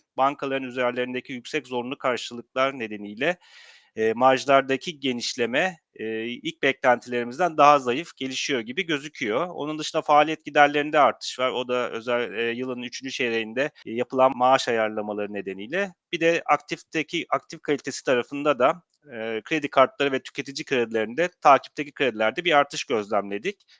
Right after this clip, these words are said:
Aslında bunu da bekliyorduk ama bunun karşılıklara da bir miktar, eee, yansıması oldu. Yani karşılıklarda bankalarda üçüncü çeyrekte bir artış bekliyoruz.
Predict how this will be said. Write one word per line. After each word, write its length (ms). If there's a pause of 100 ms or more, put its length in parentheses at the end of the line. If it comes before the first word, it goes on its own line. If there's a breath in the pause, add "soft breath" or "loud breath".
Aslında 340
bunu 180
da 100
bekliyorduk 640 (320 soft breath)
ama 220
bunun 200
karşılıklara 720
da 160
bir 80
miktar, 640
eee, 100
yansıması 800
oldu. 360
Yani 260
karşılıklarda 840 (100)
bankalarda 520
üçüncü 280
çeyrekte 300
bir 60
artış 440
bekliyoruz. 680